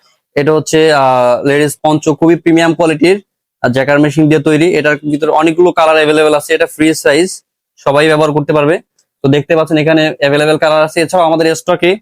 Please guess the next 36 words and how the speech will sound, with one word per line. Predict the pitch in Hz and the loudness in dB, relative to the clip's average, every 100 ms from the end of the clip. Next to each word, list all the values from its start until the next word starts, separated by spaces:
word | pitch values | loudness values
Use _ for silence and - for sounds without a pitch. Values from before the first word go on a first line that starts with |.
| _ _ _ _ _ | _ _ _ _ _
আহ, | 135 131 131 | 0 2 2
অনেকগুলো | - 170 180 180 | 2 0 2 2
কালার | 170 165 165 | 2 2 2
অ্যাভেলেবল | 151 156 156 | 2 2 0
আপনারা | 147 151 | 0 -2
পাবেন। | 147 151 160 214 _ _ _ _ _ | -2 -2 -2 -6 _ _ _ _ _
তো | 143 139 135 127 _ _ _ _ _ 135 | -2 0 0 -2 _ _ _ _ _ -2
যাদের | 139 151 170 | 0 2 0
হচ্ছে | 170 185 180 | 0 0 0
এই | |
শালগুলো | 165 147 151 160 165 | 0 0 2 2 0
প্রয়োজন | - 180 180 180 | 0 0 2 2
হবে | 170 180 | 0 0
তারা | 165 160 | 0 0
হচ্ছে | 160 156 | 0 -2
আমাদের, | 151 151 147 | 0 0 2
আহ, | 135 127 | 2 2
WhatsApp-এ | 135 - 160 160 | 0 -2 -2 2
ইনবক্স | 160 160 | 0 0
করলে | - 170 | 0 0
আমরা | 160 156 | 0 -2
হচ্ছে | 160 | -4
কালারগুলোর | 156 147 143 143 | -2 0 0 0
স্যাম্পল | - 135 143 | -2 -4 -2
দেখাতে | 135 143 143 | 0 -2 -2
পারবো। | 143 151 190 _ _ _ _ - | -2 -4 -10 _ _ _ _ -4
আর | 131 131 127 | 0 0 0
এছাড়াও | 156 147 175 175 | -2 0 0 2
আমাদের | 175 165 165 175 160 | 2 2 2 0 0
কাছে, | 175 165 175 165 165 _ _ _ _ _ - | -2 -2 0 0 -2 _ _ _ _ _ -4
আহ, | 127 123 120 - _ - | 0 0 0 -4 _ -2
এই | 160 | 0
যে | 175 | 2
এই | 175 | 2
শাল, | - 160 165 | 0 0 0
এই | 151 156 165 160 | 2 2 2 0